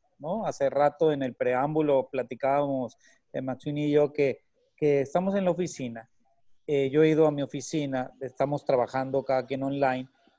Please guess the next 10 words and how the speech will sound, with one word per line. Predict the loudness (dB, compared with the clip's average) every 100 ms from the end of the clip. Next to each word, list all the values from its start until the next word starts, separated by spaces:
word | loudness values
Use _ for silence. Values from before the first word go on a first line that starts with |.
| _
y | -2 2
voy | 6 6 6
y |
me, | 2 -2 -4 _
estoy | -8 0 0
unas | 2 0 2
horas | 2 2
ahí | 2 2
y | 0
digo, | 0 -2